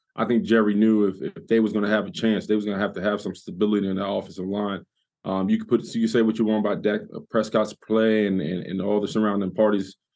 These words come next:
around him, but, but the offensive line for the Dallas Cow-, Cowboys is pivotal. And I know it's probably cliche to say, but Zach Martin has been playing at a high level for a long time. And he does,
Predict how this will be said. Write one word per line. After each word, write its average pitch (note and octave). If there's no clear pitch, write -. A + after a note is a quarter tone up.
around G#2+
him, F2+
but, E2+
but F2+
the F#2
offensive A2
line G#2+
for G#2+
the F#2
Dallas G2+
Cow-, G#2+
Cowboys F#2+
is -
pivotal. G2+
And G2
I G2
know G2+
it's -
probably G#2
cliche A2+
to A#2+
say, B2
but G2
Zach A#2
Martin A2+
has F#2+
been F#2
playing G#2+
at G2
a F2
high G#2
level G#2+
for -
a F#2
long G2+
time. G2+
And E2+
he G#2+
does, G#2